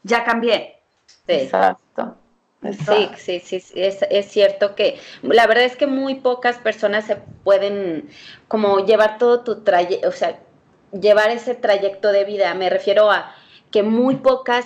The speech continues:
Speaker 2: personas están como que siempre presentes, ¿no? O sea, yo puedo decir de una persona que, no sé, a lo mejor tiene diez años en mi vida, ¿no? Y todas las demás ya no.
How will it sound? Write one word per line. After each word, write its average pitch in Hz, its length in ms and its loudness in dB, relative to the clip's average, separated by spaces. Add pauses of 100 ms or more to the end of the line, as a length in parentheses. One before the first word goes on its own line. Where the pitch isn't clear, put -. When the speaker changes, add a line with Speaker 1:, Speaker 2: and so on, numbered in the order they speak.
(120)
Speaker 2:
personas 208 580 0
están 208 460 -4 (320)
como 214 240 0
que 208 100 0
siempre 208 460 -2
presentes, 190 760 -2
¿no? 175 140 -4
O 190 40 -4
sea, 185 140 0
yo 190 220 -4
puedo 220 240 2
decir 202 320 -2
de 202 100 4
una 240 420 -2
persona 165 600 -4 (580)
que, 165 560 4
no 185 160 -2
sé, 196 140 -2
a 190 40 4
lo 190 80 2
mejor 185 240 -2
tiene 196 260 0
diez 196 280 0
años 190 280 -4
en 180 140 -2
mi 180 140 -4
vida, 180 300 -4
¿no? 202 240 -10 (880)
Y 180 480 0
todas 208 240 8
las 220 180 4
demás 196 340 0
ya 220 120 0
no. 277 260 -8